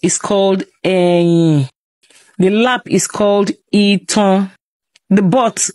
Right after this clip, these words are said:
or the bum bum is called Idi. The knee is called Oruku Ese. Back of the leg or the calf is called Ishu Ese. Then the foot is called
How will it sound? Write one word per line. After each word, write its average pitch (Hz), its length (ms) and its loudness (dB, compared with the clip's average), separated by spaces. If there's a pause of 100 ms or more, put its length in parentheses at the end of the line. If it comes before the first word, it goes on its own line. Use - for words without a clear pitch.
(120)
or 180 240 0
the 180 120 -2
bum 196 240 0
bum 170 220 0 (260)
is - 140 -2
called 196 560 0 (340)
Idi. 170 640 2 (640)
The 220 260 2
knee 254 560 2 (260)
is 196 240 0
called 220 380 0 (300)
Oruku 220 640 0
Ese. 165 520 -2 (680)
Back 170 300 -2
of 190 160 -2
the 180 80 0
leg 180 360 -2 (320)
or 175 240 0
the 180 120 0
calf 175 580 -4 (100)
is - 160 -2
called 190 440 -2 (260)
Ishu 220 600 0
Ese. 165 580 -4 (600)
Then 214 180 0
the 233 100 -2
foot - 580 -4 (300)
is - 180 -2
called 208 520 0